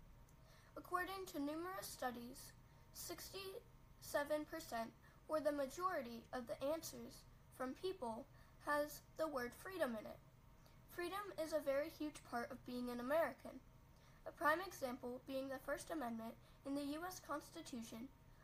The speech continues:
a living document which outlines the rules for our country. It states, "Congress shall make no law establishing religion or prohibiting the free exercises thereof, or abridging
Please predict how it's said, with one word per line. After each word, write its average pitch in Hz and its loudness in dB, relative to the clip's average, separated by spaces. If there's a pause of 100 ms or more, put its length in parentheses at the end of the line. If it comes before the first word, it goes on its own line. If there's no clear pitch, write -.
a 262 2
living 294 0
document 247 0 (180)
which 254 -4
outlines 320 4
the 339 -6 (140)
rules 254 0 (240)
for 233 -2
our 233 4
country. 269 -6 (720)
It 302 -4
states, - -6 (480)
"Congress 294 4
shall 294 4
make 247 0 (100)
no 269 2
law 233 8
establishing 277 0 (340)
religion 247 4 (240)
or 247 2
prohibiting 285 -2
the 247 -2 (120)
free 311 -2 (100)
exercises 240 -2 (560)
thereof, 254 6 (480)
or 247 4
abridging 302 0